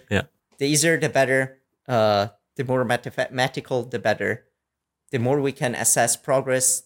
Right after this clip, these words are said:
Speaker 2: the better our athlete can get over time.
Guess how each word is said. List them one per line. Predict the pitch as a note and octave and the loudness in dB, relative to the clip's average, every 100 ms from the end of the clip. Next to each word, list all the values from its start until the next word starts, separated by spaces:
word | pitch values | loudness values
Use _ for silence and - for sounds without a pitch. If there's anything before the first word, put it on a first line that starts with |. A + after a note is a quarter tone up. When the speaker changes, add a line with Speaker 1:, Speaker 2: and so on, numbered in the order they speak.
| - | -8
Speaker 2:
the | |
better | - G#3+ A#2+ F2 | -2 -2 0 0
our | G#2 G2+ - | 0 -2 -2
athlete | A2+ - A2+ - | -6 -6 -14 -14
can | A2 G2 | -16 -10
get | - F2+ - | -4 -4 -6
over | - F2+ | -18 -18
time. | - - C#2 - | -18 -14 -14 -14